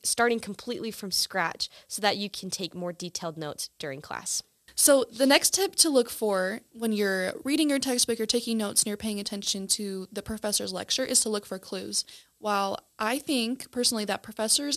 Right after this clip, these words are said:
Speaker 2: and textbooks and material all have clues that you can kind of follow. In textbooks, there are keywords that can be bolded. We've talked about this in previous things, is to look for italicized words, bolded words. Also preview any, like, objective points or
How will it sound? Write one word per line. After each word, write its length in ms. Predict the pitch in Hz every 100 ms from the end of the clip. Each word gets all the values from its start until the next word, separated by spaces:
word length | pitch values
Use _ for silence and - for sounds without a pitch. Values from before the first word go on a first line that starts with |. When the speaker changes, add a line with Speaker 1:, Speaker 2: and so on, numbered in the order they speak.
| -
Speaker 2:
and 300 | 208 202 202
textbooks 640 | - 277 - 247 233 - -
and 160 | 202 196
material 640 | 196 - 285 269 208 202 240 - _ _ -
all 220 | 220 226
have 360 | - 202 202 -
clues 340 | - 226 262
that 100 | -
you 80 | 214
can 100 | 226
kind 140 | 202 185
of 60 |
follow. 260 | - 170 - 220
In 100 | 220
textbooks, 760 | 311 339 - 214 226 - - - - _ -
there 160 | 220 214
are 200 | 202 190
keywords 540 | - 269 208 190 208
that 100 | - -
can 100 | 220
be 80 |
bolded. 400 | 202 180 175 196
We've 140 | 220 220
talked 200 | 220 220
about 160 | 220
this 140 | 220 226
in 80 | 220
previous 400 | 220 208 208 -
things, 220 | 214 214
is 60 |
to 80 | 202
look 140 | 202 -
for 100 | 214
italicized 580 | - 294 285 269 254 247
words, 240 | 240 214
bolded 380 | 208 214 226 208
words. 380 | 208 214 202 - - - -
Also 380 | 254 269 285 262
preview 500 | - - 294 285 294 -
any, 240 | 226 226
like, 200 | 214 208 -
objective 580 | 185 190 - 240 233 -
points 580 | 254 233 254 - - -
or 440 | 202 190 185 180